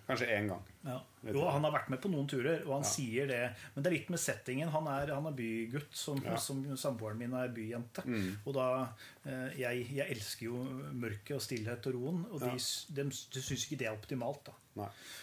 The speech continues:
Speaker 2: Nei, to år, eh, da sa jeg f-, på flåsete til dem at når to år er gått, eh, da gir jeg meg. Eh, da gliste bare begge to, og så bare ristet de på, og så gikk de igjen. Eh, for meg så har det blitt en, eh,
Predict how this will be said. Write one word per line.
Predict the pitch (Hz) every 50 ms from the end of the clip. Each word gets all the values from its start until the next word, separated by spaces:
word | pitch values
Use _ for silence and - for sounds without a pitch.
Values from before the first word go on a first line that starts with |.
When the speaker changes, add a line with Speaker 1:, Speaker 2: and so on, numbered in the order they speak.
| - - - - - - -
Speaker 2:
Nei, | 151 175 196
to | 190 - 208
år, | 196 202 196 208 226 247 233 233
eh, | 214 214 220 214 208 208 202 196 180 190 196
da | 185
sa | 180 - - 160 147
jeg | 160 160
f-, | - - - -
på | 175
flåsete | - - 175 143 - - 135 104 139 131
til | - 139
dem | 160 170 175 170
at | 156 -
når | 170 151
to | - -
år | 135 131 127 131
er | 139
gått, | 139 175 202 - - - - - - - 247
eh, | 208 156 151 156 151
da | 143 131 127
gir | 127 120 113 110 117
jeg | 143
meg. | 180 240 240 240 - - - - - - - - -
Eh, | 151 147 147 147 151 156
da | 151 143 135
gliste | 135 135 131 113 107 - - 139
bare | 123 117 113
begge | 117 113 107 110 -
to, | - 156 196
og | 190
så | - - - 190 180
bare | 143 139 123 123 123
ristet | 120 131 180 165 135 127 127 - - 123
de | 123 117
på, | 123 127
og | 139 135
så | - 123 110
gikk | 104 -
de | - 120
igjen. | 123 123 160 160 - - - - - 131 - - 117 101 - - - - - - - - -
Eh, | 104 104 104 113 - - -
for | - - - 147
meg | 135 123 123 120
så | - - 147
har | 143 135
det |
blitt | 127 120 110 110 - -
en, | 135 131 131 131 127 131
eh, | 131 127 127 127 127 127 127 131 131 131 135